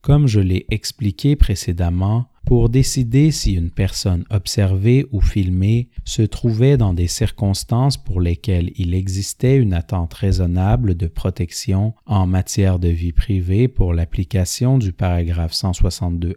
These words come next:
un du Code criminel, il faut se demander si la personne était dans une situation où elle se serait raisonnablement attendue à être à l'abri du type d'intrusion, l'observation ou l'enregistrement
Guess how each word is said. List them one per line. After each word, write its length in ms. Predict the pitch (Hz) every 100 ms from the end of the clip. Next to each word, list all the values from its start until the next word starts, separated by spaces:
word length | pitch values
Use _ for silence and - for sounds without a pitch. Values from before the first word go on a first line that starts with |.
| -
un 180 | 110 131
du 180 | 110 90
Code 300 | - 87 -
criminel, 680 | - 92 87 87 90 104 110 -
il 200 | - 123
faut 300 | 110 - 160
se 160 | 147 101
demander 680 | 92 87 95 95 101 127 135
si 200 | - 92
la 160 | 87
personne 640 | 82 95 - - 127 131
était 260 | 104 - 92
dans 220 | 90 85
une 200 | 87 87
situation 920 | - - - 98 92 87 - 101 110 -
où 160 | 131 127
elle 140 | 117
se 160 | - 113
serait 480 | - 107 95 104 98
raisonnablement 1040 | 95 104 101 101 98 95 92 92 92 87 -
attendue 800 | 101 - 98 95 98 131 139 135 -
à 160 | 110 -
être 380 | 120 143 -
à 80 | 101
l'abri 500 | 90 92 95 98 135
du 180 | 113 95
type 300 | - 98 95 107
d'intrusion, 800 | 95 - 101 87 87 85 113 131 _
l'observation 960 | 110 92 - 104 90 90 90 - 92 82 -
ou 160 | 90
l'enregistrement 1040 | 87 92 90 90 90 - 101 90 98 120